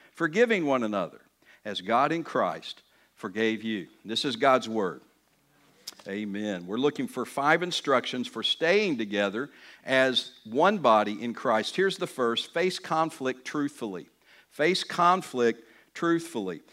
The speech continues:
Notice how this passage begins. It begins with a "therefore." Now, what do we say, church? If we encounter the word "therefore," what should we ask? This side over here, you're going to double jeopardy at the end. You get to go to the advanced money round.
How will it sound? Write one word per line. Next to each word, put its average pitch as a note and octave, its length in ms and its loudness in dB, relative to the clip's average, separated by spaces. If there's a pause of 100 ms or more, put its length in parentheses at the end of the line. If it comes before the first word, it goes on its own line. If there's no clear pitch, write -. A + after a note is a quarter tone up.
(120)
Notice D#3 280 2
how D#3 120 6
this D#3 220 2
passage D3+ 540 0
begins. B2+ 420 -2
It B2+ 140 -4
begins E3 480 -2
with D3 280 0
a C#3 140 -2
"therefore." D3+ 800 2
Now, A#2 140 -4
what D3+ 140 2
do E3 60 0
we D#3+ 160 0
say, E3+ 300 2
church? D#3 400 -2
If C3 160 -8
we C3+ 100 -4
encounter D#3+ 380 0
the D3+ 80 -4
word D#3 280 -2
"therefore," D#3 480 0
what D3 180 -2
should D#3 200 -4
we D#3 160 -2
ask? C3 560 2 (1600)
This C#3+ 160 -2
side D3 340 6
over C#3+ 180 -2
here, D3+ 300 0
you're C3 160 -2
going C3 280 -6
to A#2+ 280 -4
double B2+ 380 -2
jeopardy C#3 420 -2
at C3 160 -4
the C3 180 -4
end. C3 240 -4
You A2+ 100 -10
get A2+ 180 -6
to A#2 80 -10
go A#2 160 0
to A#2+ 80 -2
the G#2+ 80 -4
advanced A#2 420 -4
money B2+ 240 -2
round. A2 400 0